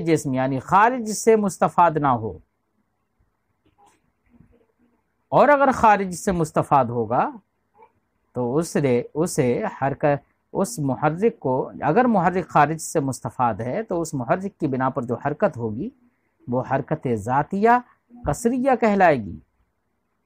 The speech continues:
तो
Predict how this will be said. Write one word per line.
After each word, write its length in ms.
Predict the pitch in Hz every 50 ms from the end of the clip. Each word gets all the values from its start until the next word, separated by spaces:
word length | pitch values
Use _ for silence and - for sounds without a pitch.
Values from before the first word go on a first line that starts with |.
| _ _ _ _ _ _ _ _ _ _ _ _ _ _ _ _ _ _ _ _ _ _ _ _ _ _ _ _ _ _ _ _ _ _ _ _ _ _ _ _ _ _ _ _ _ _ -
तो 60 | -